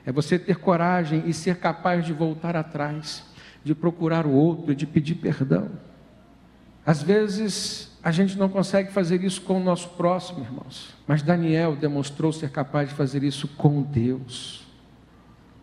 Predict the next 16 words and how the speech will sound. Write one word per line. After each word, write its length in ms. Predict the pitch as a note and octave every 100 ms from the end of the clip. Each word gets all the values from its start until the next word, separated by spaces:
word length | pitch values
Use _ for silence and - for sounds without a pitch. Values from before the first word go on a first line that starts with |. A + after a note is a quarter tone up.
| - - - - - - -
Percebam 480 | F3+ - G#3+ E3 D#3
que 400 | - G3 G3 -
há 120 | F#3
uma 240 | A3 G#3+ F#3+
coisa 340 | - G#3+ F3+
aqui 200 | F3 A3
que 120 | F#3+
toca 340 | G3+ G#3+ A3 G#3
o 60 |
coração 400 | F#3 F#3 D#3+ G3
de 80 | F3+
Deus 240 | D#3+ F#3+
que 80 | -
se 120 | -
chama 280 | F3+ - G3
humildade. 840 | F#3+ F#3+ E3+ C3+ C#3 C3+ - -